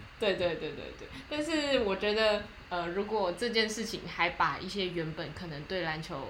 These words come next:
有兴趣但没有很认真在看的人拉回去看的话，我觉得这是一件还蛮不错的事情。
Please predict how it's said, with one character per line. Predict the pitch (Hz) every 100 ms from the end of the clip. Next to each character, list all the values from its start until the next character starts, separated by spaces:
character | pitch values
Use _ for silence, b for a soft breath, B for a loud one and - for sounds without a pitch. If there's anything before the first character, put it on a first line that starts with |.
| - - - - -
有 | 180 170
兴 | 202 196
趣 | 202
但 | 185
没 | 185 180
有 | 165
很 | 156
认 | 160 160 151
真 | 151
在 | 160 160
看 | - 156
的 | 98
人 | 76 123
拉 | 180
回 | 185 -
去 | 170
看 | 180 151
的 | 165
话， | 170
我 | 143
觉 | 139 165
得 |
这 | 170
是 | 165 165
一 |
件 | 160
还 | 147
蛮 | 135 -
不 | 139
错 | -
的 | -
事 | - -
情。 | -